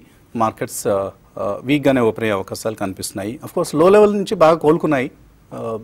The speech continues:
చాలా స్టాక్స్ అయితే థర్టీ ఫార్టీ పర్సెంట్ కూడా కోలుకున్న స్టాక్స్ ఉన్నాయి, IndusInd Bank లాంటివి, ఇలాంటివన్నీ కూడా.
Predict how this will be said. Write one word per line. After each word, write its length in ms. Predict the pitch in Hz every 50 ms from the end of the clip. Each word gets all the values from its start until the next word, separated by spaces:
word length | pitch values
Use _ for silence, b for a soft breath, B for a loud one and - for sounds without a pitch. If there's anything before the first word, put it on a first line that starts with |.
| - _ - -
చాలా 180 | 135 135 147 170
స్టాక్స్ 340 | - - 156 147 - - 151
అయితే 340 | 127 - - 156 131 - b b b b b b b b b -
థర్టీ 220 | 127 120 - 160
ఫార్టీ 280 | 151 - 127 - - 139
పర్సెంట్ 340 | - 127 117 - - 127 127
కూడా 140 | 135 131 127
కోలుకున్న 480 | - 120 113 113 - 117 113 107 104 -
స్టాక్స్ 400 | - - - 110 104 - - -
ఉన్నాయి, 280 | 110 95 95 98 104 - _ _ - 113
IndusInd 400 | 110 110 - - 107 101 98 104
Bank 200 | 104 101 - -
లాంటివి, 320 | 95 95 92 101 95 98 - b b b b b b b b -
ఇలాంటివన్నీ 440 | 110 110 110 104 101 101 98 98
కూడా. 200 | 92 92 92 -